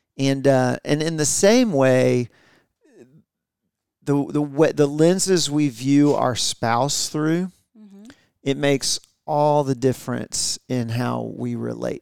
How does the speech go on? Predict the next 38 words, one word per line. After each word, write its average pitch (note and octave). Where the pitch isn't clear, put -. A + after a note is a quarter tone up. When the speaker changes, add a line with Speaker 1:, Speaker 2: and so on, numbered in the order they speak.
Speaker 1:
to -
our B2+
spouse, -
how C3
we B2
relate -
to -
'em. E3
Speaker 2:
Oh, B3+
yeah. C#4
I G#3
mean, F#3+
when F#3
we A#3
first A#3+
start, -
so F#3+
you F3+
think A#3
about F3+
the F#3
whole F3
dating E3+
process, D3+
and, E3
you G3+
know, E3+
you E3+
kinda E3+
see A3
somebody, G3+
you E3+
scope -
'em F3
out, G#3+
and -
it's -
like, D#3+